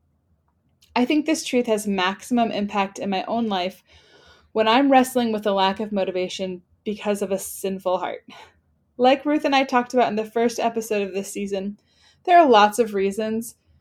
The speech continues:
we may feel unmotivated. Some of them are sinful, some of them are not.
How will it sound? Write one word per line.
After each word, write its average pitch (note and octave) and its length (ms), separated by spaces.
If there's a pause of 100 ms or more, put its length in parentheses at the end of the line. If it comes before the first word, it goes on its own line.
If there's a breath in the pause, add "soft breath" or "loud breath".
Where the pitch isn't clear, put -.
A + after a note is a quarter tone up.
(140)
we G#3+ 100
may G3 180
feel G3+ 200
unmotivated. E3 720 (400)
Some A3+ 200
of A#3+ 100
them C#4+ 160
are D4+ 60
sinful, A3 600
some G#3 200
of F#3+ 100
them F3+ 160
are E3 80
not. E3+ 460